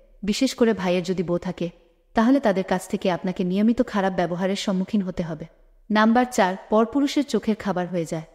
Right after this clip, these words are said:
দেখবেন এমন অনেক বাইরের মানুষ ডিভোর্সি মেয়েটিকে সাহায্য করতে আসবে।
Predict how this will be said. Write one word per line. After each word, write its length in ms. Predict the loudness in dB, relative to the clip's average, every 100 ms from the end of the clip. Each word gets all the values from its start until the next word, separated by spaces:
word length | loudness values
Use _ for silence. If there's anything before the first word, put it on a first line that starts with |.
| _ _ _
দেখবেন 380 | 2 2 4 2 4
এমন 220 | 4 4 4
অনেক 260 | 4 4 4
বাইরের 280 | 2 2
মানুষ 260 | 0 0 -2 -4
ডিভোর্সি 380 | -4 -4 -2
মেয়েটিকে 360 | -2 -2 -2 -6
সাহায্য 320 | -4 -4 -4 -4
করতে 240 | -4 -4
আসবে। 300 | -4 -4 -8